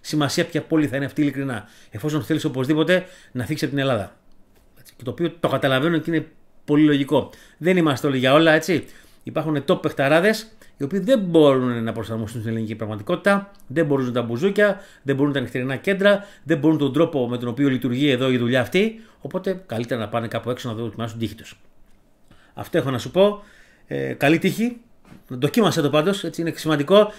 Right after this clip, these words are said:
Και μόνο που θα πας έξω, θα γνωρίσεις νέο κόσμο, θα δεις άλλες κουλτούρες, θα δεις άλλα πράγματα, θα σου κάνει πάρα πολύ καλό.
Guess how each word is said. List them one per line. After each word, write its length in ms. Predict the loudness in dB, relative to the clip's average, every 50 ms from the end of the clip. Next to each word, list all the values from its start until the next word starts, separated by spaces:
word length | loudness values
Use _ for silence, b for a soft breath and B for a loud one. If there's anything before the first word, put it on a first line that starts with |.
| B B _
Και 140 | -4 -2 -2
μόνο 120 | 0 -2
που 60 | -2
θα 120 | -4 -6 -4
πας 220 | -4 -4 -4 -4
έξω, 340 | -8 -6 -4 -4 -4 -4 -6 -8 -12 -12 -14 -14
θα 140 | -12 -10 -8
γνωρίσεις 360 | -6 -4 -4 -4 -4 -4 -4
νέο 180 | -4 -4 -4 -2
κόσμο, 280 | 0 0 0 0 -2
θα 120 | -2 -4 -4
δεις 180 | -4 -4 -4
άλλες 320 | -4 -4 -4 -4 -6 -10 -14 -20 -20 -20 _ -20 -20 -20 -14 -10
κουλτούρες, 460 | -10 -8 -4 -2 0 0 0 0 -2
θα 140 | -4 -6 -6
δεις 180 | -8 -8 -8
άλλα 140 | -6 -4 -4
πράγματα, 380 | -2 -2 -4 -2 -4 -4 -6 -6
θα 340 | -10 -18 -20 -20 -20 -20
σου 100 | -20 -12
κάνει 160 | -8 -8 -6 -4
πάρα 180 | -4 -6 -4
πολύ 120 | -6 -6 -6
καλό. 320 | -6 -6 -6 -6 -8 -10